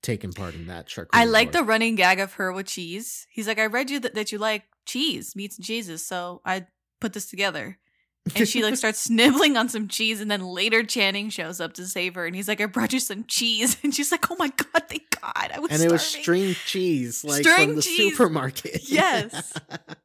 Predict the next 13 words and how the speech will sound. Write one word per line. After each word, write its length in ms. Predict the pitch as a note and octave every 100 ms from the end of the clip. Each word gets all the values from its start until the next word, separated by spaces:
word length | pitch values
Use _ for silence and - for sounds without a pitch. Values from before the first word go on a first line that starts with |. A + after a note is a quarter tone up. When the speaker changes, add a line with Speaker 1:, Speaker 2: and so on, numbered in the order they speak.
| _ - - - B3
Speaker 2:
I 80 | A#3
Speaker 1:
That 80 | C#3
Speaker 2:
like 60 | C#3+
Speaker 1:
was 80 |
a 80 | C#3
Speaker 2:
that 60 | G3
Speaker 1:
f-, 60 | -
Speaker 2:
gag. 340 | E3+ D#3+ E3+ -
Speaker 1:
that 220 | C#3 D3
was 180 | D3 C#3+
a 40 |
fun 320 | C#3+ D#3 C#3
gag. 480 | B2 A2+ A#2 A#2 A2